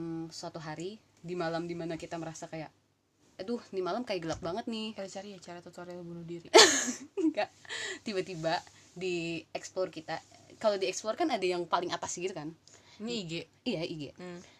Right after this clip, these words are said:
Speaker 1: Di explore paling atas kita, itu tuh ada kayak postingan gitu, yang sebelumnya tuh nggak pernah muncul, karena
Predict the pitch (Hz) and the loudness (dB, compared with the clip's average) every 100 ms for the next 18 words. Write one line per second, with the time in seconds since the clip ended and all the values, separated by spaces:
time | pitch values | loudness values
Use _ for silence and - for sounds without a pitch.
0 | _ 170 175 165 160 - 175 - 175 175 | _ -8 -6 -4 -6 -8 -8 -10 -10 -8
1 | 160 165 165 - 160 190 - _ _ - | -8 -10 -12 -14 -12 -12 -14 _ _ -14
2 | 180 180 208 170 170 160 180 165 170 - | -12 -6 -4 -4 -6 -8 -10 -10 -12 -8
3 | 175 175 170 175 - - 175 170 - 170 | -8 -6 -8 -10 -14 -8 -6 -4 -6 -6
4 | 170 190 233 180 165 175 180 196 - 175 | -4 -2 -2 -4 -4 -2 -2 -2 -2 -2
5 | - | -2